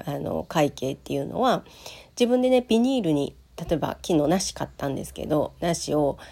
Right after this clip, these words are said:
えー、詰めて、まあ、大体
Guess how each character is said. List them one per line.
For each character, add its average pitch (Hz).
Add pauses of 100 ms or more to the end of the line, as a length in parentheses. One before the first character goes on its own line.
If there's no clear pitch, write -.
(160)
え -
ー、 147
詰 185
め 143
て、 - (220)
ま 180
あ、 -
大 170
体 175